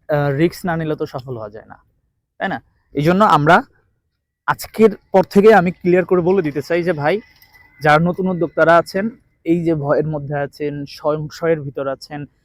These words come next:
সংকটময় সময় পার করতেছেন, ব্যবসা শুরু করব, এক পা পিছান তো দু পা পিছায় যান, এগুলা ঝেড়ে ফেলেন। ঝেড়ে ফেলে আপনি যে ব্যবসাটা করতে চাচ্ছেন, সেটা যে কোনো রিলেটেড, ওই ব্যবসা শুরু করার জন্য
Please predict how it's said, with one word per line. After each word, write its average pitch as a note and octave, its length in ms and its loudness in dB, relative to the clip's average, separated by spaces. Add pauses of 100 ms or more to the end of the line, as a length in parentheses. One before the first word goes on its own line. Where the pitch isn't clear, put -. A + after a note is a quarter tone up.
(140)
সংকটময় G3 760 -2
সময় F3+ 280 -6
পার D#3 160 0
করতেছেন, D#3 460 -10
ব্যবসা - 300 -2
শুরু G3+ 300 -2
করব, F3+ 260 2
এক D3 220 2
পা D#3 80 0
পিছান D#3+ 300 -8
তো D#3 80 -6
দু C#3+ 140 -6
পা C#3 120 -6
পিছায় C3 400 -14
যান, A#2+ 160 -14 (500)
এগুলা F3+ 540 2 (100)
ঝেড়ে E3 260 -2
ফেলেন। B2 400 -12
ঝেড়ে D3+ 220 0
ফেলে G#3 260 0 (120)
আপনি E3+ 480 -2 (560)
যে E3 140 2
ব্যবসাটা F3 360 0
করতে G3+ 260 -2
চাচ্ছেন, E3 380 -4 (100)
সেটা - 320 -14 (100)
যে D#3+ 180 2
কোনো F#3 220 0
রিলেটেড, E3 380 -2 (580)
ওই D#3+ 120 0
ব্যবসা G3 520 2 (560)
শুরু B3 400 4
করার A3 300 6
জন্য A3 380 -2